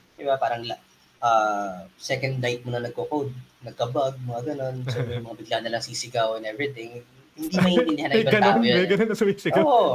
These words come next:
Speaker 1: diba? Yung, yung mga natutulog sa ilalim ng lamesa tabi ng pizza box, it's like a
Speaker 2: Yep.
Speaker 1: normal scenario.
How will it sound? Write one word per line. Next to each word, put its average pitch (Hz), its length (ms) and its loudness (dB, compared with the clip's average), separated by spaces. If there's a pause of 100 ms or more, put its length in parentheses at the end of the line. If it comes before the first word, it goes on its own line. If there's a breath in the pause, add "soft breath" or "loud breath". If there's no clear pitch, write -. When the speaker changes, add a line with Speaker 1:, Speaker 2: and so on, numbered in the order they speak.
(120)
Speaker 1:
diba? 127 320 -2
Yung, 294 220 -2
yung 190 240 -4
mga 147 160 0
natutulog 127 340 -4
sa 123 220 -2
ilalim 113 320 -2
ng 113 160 -8
lamesa 113 240 -12
tabi 117 160 -18
ng 110 160 -18
pizza - 240 -18
box, 127 320 -6
it's 135 180 -14
like 147 220 -2
a 160 80 4
Speaker 2:
Yep. 127 80 -4
Speaker 1:
normal 110 320 -10
scenario. 95 640 -12